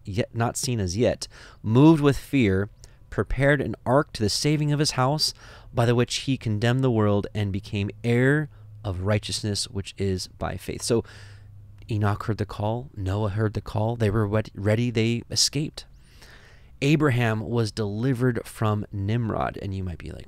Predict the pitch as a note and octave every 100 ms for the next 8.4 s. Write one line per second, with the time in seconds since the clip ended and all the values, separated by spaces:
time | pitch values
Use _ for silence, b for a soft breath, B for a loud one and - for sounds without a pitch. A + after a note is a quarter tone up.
0 | - G2+ - - - - - - - -
1 | A#2+ - C3+ - - - - - B B
2 | B A2 G#2+ G#2 - b b b - G#2+
3 | B2+ A2 A#2 G#2 G2+ G2+ F#2 G#2+ F#2+ G2+
4 | G2+ F#2 G#2 F#2+ F#2+ G#2 - F#2+ G2+ F#2+
5 | G2 - G#2+ G#2 G2 - G2 F#2+ - G#2+
6 | G#2+ G2 - B B - G#2 F#2+ F2+ A#2
7 | - B2+ C#3+ - C#3+ A#2+ - B2+ B2 F#2+
8 | G#2 G#2+ A2+